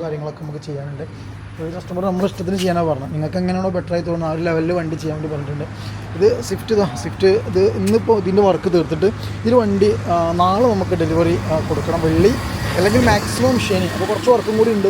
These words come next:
നമുക്ക് ഫ്രണ്ടിൽ പ്രൊജക്ടർ ലാമ്പ് വെക്കാനുണ്ട്, ഡി ആറിലെ കണക്ഷൻ വലിക്കാനുണ്ട്.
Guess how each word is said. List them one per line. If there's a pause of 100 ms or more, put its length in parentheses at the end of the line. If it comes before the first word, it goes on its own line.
നമുക്ക് (120)
ഫ്രണ്ടിൽ
പ്രൊജക്ടർ
ലാമ്പ്
വെക്കാനുണ്ട്, (380)
ഡി
ആറിലെ
കണക്ഷൻ
വലിക്കാനുണ്ട്.